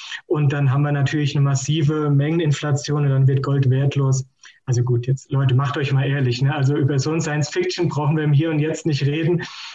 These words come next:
Ähm, das ist sicherlich nicht realistisch. Und all das, äh, muss, äh, Bitcoin, äh, nicht fürchten, weil es ist, weil er wirklich das, das,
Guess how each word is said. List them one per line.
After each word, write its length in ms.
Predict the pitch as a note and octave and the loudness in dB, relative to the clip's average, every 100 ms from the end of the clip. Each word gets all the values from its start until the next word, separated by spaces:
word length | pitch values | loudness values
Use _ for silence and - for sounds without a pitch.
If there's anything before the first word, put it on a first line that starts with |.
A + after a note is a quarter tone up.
| - - | -16 -6
Ähm, 340 | D3 D3 C#3 C3+ - - - - - | -2 2 2 0 -6 -20 -20 -20 -6
das 160 | C3+ | 0
ist 120 | C#3 B2+ | 0 0
sicherlich 400 | C3+ D3 C3+ C3 | 0 2 2 2
nicht 200 | C#3+ - | 0 0
realistisch. 640 | C#3 A#2+ A#2+ A#2+ C#3 C3+ | 0 0 0 -2 -4 -2
Und 120 | C#3 | 0
all 240 | C3+ D3+ D3+ | 0 2 0
das, 260 | D3 C#3 | 0 0
äh, 80 | D3+ | 2
muss, 320 | C#3 C#3 C3+ | 4 4 2
äh, 140 | - C#3 B2+ | -2 0 2
Bitcoin, 440 | C#3 - C#3 C3+ | 0 0 2 4
äh, 220 | D3 C#3+ | 4 4
nicht 260 | C#3 F3 - | 4 2 -2
fürchten, 560 | - F3 E3+ - D#3 | -2 0 0 0 2
weil 160 | C3 C3+ | 2 2
es 140 | C3 | 0
ist, 340 | - C3+ - - - | 0 -2 -2 -10 -2
weil 260 | C3 C#3 | 0 0
er 360 | - C#3 C#3 C3+ - _ | 0 0 0 0 -4 _
wirklich 400 | C#3+ C#3+ D3+ - | -2 0 -2 -2
das, 260 | C#3 C3+ - | -2 -2 -2
das, 220 | C3 | -4